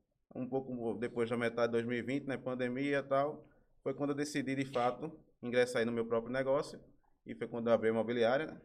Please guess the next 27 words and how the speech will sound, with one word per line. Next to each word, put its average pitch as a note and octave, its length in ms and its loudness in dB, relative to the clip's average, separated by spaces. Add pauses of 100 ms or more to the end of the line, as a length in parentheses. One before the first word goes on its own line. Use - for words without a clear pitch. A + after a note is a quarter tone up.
(120)
Mas G#2+ 200 -8
em - 20 -10
setembro A#2 500 0
de A#2+ 60 -6
dois A2+ 160 2
mil A2 100 -2
e G#2 40 -4
vinte A2 280 -6
foi A#2 80 -8
quando G#2 220 -6
eu G2+ 40 -2
entrei G2+ 220 -2
na, G2+ 320 -6 (560)
na, F#2 480 -6 (400)
na G#2 160 -4
pegada A2 320 6
mesmo A2 200 0
da A2+ 40 4
imobiliária. C#3+ 720 2 (340)
E E3 60 -10
fui D#3 120 -6
me D#3 60 0
adaptando D#3 400 0
naquele D3 260 -2
final D3 300 2
de D3+ 120 0
ano, F3 540 -2